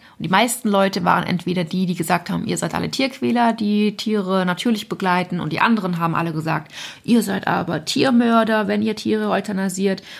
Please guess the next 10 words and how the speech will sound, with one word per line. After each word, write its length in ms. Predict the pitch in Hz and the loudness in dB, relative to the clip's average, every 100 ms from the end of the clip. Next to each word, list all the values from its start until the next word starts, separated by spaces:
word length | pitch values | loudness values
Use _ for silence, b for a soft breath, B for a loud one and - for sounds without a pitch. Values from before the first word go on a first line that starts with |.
| B | B
Und 180 | 190 165 | -4 2
ich 380 | 190 226 - - _ _ _ _ - - | 2 2 -2 -12 _ _ _ _ -20 -2
habe, 360 | 196 180 180 180 | 4 4 4 0
ich 160 | - - | -2 0
glaube, 440 | 175 175 180 - | 2 2 0 0
einen, 460 | 170 175 185 185 - | 0 0 -2 -4 -6
ich, 200 | - - | -10 -10
ich 160 | 196 208 | -2 0
habe 220 | 190 196 | 0 0
den 340 | 180 185 170 | 0 -2 -4